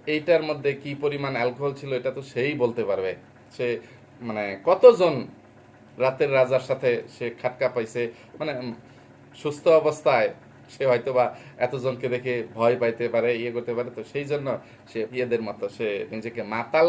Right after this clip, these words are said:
করে, মানে এত এত, মানে তার রাতের রাজার সাথে বা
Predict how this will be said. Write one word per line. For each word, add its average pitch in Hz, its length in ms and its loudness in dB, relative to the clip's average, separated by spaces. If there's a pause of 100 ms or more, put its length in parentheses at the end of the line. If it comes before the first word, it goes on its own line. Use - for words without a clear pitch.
(140)
করে, 131 180 4 (580)
মানে 101 140 -10 (260)
এত 131 100 -6 (120)
এত, - 100 -4 (880)
মানে 101 160 -12 (200)
তার 104 180 2 (640)
রাতের 113 340 -4
রাজার 110 300 -2
সাথে 107 240 -8
বা 104 80 2